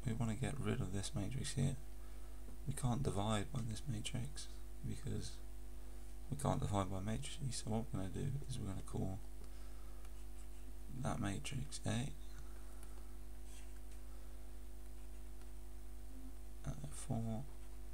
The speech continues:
one, minus one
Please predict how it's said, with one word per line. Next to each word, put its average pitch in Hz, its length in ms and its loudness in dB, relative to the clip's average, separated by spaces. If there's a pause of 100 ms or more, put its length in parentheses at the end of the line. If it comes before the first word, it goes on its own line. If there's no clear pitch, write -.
(300)
one, 101 300 2 (1700)
minus 101 600 0
one 98 220 0